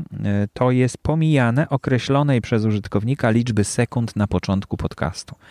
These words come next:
Niektóre podcasty, mój, z moim tak nie jest, na przykład tym, prawda, którego słuchacie, Podcasting w Polsce, e, ale, e, są takie podcasty, gdzie wiadomo, że pierwsza minuta to będą reklamy,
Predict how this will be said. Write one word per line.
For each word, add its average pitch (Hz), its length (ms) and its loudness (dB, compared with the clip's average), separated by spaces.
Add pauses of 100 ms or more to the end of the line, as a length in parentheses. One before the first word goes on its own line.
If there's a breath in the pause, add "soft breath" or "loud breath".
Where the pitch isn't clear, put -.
(480 loud breath)
Niektóre 117 880 0
podcasty, - 760 -4 (180)
mój, 143 360 2
z 104 80 0
moim 165 200 4
tak 180 220 0
nie 120 160 4
jest, - 200 -4
na - 60 -4
przykład - 280 -4
tym, 82 160 0
prawda, - 340 0
którego 87 260 -2
słuchacie, - 340 -6
Podcasting - 560 -4 (140)
w - 60 -20
Polsce, - 400 -8 (480 loud breath)
e, - 300 -2
ale, 110 560 2 (380)
e, 113 40 2
są 156 200 -2
takie 135 200 -2
podcasty, 123 460 -2
gdzie 117 140 0
wiadomo, 117 480 2
że 104 140 0
pierwsza 113 520 0
minuta 113 760 2
to 110 120 -2
będą 107 260 0
reklamy, 104 480 0